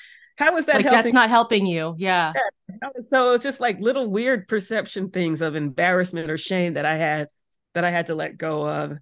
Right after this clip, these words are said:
Speaker 1: um, when I was younger. Just weird things
Speaker 2: Mm-hmm.
Speaker 1: like that. Worried about how other people are perceiving me, putting myself, uh, at risk.
Speaker 2: Yeah. I, that's something I've recently had to, to really make an effort about too, is just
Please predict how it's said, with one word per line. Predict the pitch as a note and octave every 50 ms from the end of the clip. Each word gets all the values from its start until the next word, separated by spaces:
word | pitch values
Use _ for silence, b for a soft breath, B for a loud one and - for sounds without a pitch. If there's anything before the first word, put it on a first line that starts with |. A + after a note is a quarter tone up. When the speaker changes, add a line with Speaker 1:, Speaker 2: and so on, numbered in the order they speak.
| _ _ _ _ _ _ _ _ _ _ _ - -
Speaker 1:
um, | D#3 D3+ C#3 - - - -
when | D#3+ E3+ D#3 D#3+ D#3
I | D3 D3+ D3+
was | C#3+ D3+ C3 C3+
younger. | D3+ D3 D3+ D3 D3 C#3 C#3 B2 C3+
Just | C3+ F#3+ F#3 D3
weird | D3 D#3+ G3+ A3 A#3 A3 -
things | - F3 F#3 F#3 F3+ E3
Speaker 2:
Mm-hmm. | C#3+
Speaker 1:
like | C#3 C#3+ - _ -
that. | - - - - - _ -
Worried | F#3 G3 F#3+
about | F3+ F#3 F3 E3+
how | F#3 E3 E3+ D#3+ - - _ _ _ _
other | - F3 F#3 F#3 F3+
people | F3+ G3+ F#3 - E3+ E3
are | D#3+ D#3
perceiving | - E3 - - F3+ F3 E3 E3 D#3+
me, | D#3+ D3+ C#3+ C#3+
putting | - - G#3+ G3+ F#3
myself, | E3+ D3 D#3 - - G3+ G3+ F#3 E3+ E3 - _ _ _ -
uh, | E3 D3+ - - - _ _ _ -
at | E3+ D#3+ D#3 -
risk. | D#3 D#3+ D3+ C#3 - - - - - _ _ _ _ _ _ _ _ _ _ -
Speaker 2:
Yeah. | F#3 F3 E3+ E3 D#3 D3+ C#3+ _ _ _ _ _ _ _ _ _ _ _ -
I, | - D4+ D4 D4 - - b b b b
that's | D#4+ G4 G#4+ -
something | A4 A4 F#4 F#4 E4
I've | D#4+ D4 A3+ G3+ G#3+
recently | A#3+ C4 C4+ - C#4+ A3 A3 A3 G#3+
had | G3+ G3+ G3 F#3+ F#3+
to, | - G3+ F#3+ F3 E3 C3 - - _ -
to | - - A3 F#3
really | E3+ E3 F3+ G3+ G3+ G3 G3+ G3 F#3 F3+ F3 - _ _
make | - F3+ G3 F#3 F#3 F#3
an | F#3+ -
effort | D#3+ F3+ - G3 F3
about | F3 F3 D#3+ - -
too, | - - G#3+ F#3 E3
is | D3+ D#3+
just | - F#3+ F3+ F3 - _